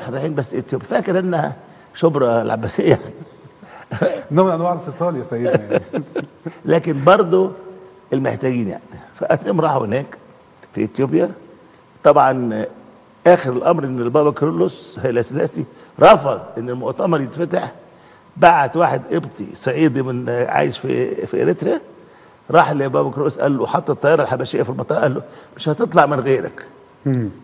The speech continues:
Speaker 1: فالبابا كيرلس سافر، هو عم افتتح المؤتمر وهو إلى آخره.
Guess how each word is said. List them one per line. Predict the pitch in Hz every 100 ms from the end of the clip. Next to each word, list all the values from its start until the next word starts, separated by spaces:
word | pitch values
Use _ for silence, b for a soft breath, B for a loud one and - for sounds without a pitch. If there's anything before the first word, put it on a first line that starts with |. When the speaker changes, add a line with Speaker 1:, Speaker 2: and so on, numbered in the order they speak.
| - -
Speaker 1:
فالبابا | 139 156 151
كيرلس | 117 127 117
سافر، | - - - - - -
هو | 127
عم | 131 127
افتتح | 120 - 117 104
المؤتمر | 110 101 - 143 - - B B B B
وهو | - 120
إلى | -
آخره. | -